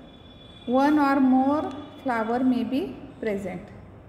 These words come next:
Ex-, for example, if one flower is present, that inflorescence is called as solitary inflorescence. Then which are parts of inflorescence?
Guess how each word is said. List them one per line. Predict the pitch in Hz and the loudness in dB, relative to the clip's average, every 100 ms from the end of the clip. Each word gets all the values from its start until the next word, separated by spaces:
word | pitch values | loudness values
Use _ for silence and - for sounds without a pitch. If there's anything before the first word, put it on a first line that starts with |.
| - - - - - - - - | -20 -20 -20 -20 -20 -20 -20 -4
Ex-, | 240 240 240 - | -2 -2 -6 -8
for | - 311 302 302 | 0 2 2 2
example, | 269 240 269 240 233 | 2 2 2 2 0
if | 254 277 262 | 0 -2 2
one | 277 285 311 | 4 4 4
flower | 302 262 | 2 2
is | 254 247 | 0 -2
present, | 254 254 247 240 233 | 0 0 2 0 0
that | 226 254 | 0 2
inflorescence | 254 254 240 247 254 240 240 | 0 2 0 -2 -2 -4 -4
is | 233 | -6
called | - 220 214 | -4 -2 0
as | 226 - | -2 -2
solitary | 240 226 226 214 240 | 0 0 0 -2 -2
inflorescence. | 233 - 165 165 - - - - - - - - - - - | -2 -6 -8 -10 -12 -16 -18 -18 -18 -18 -18 -18 -16 -12 0
Then | 262 285 | 4 4
which | 294 302 | 2 2
are | 320 | 2
parts | 320 294 285 339 | 2 2 2 0
of | 294 311 | 0 2
inflorescence? | 294 302 277 277 285 294 302 - | 2 2 2 2 2 0 -2 -8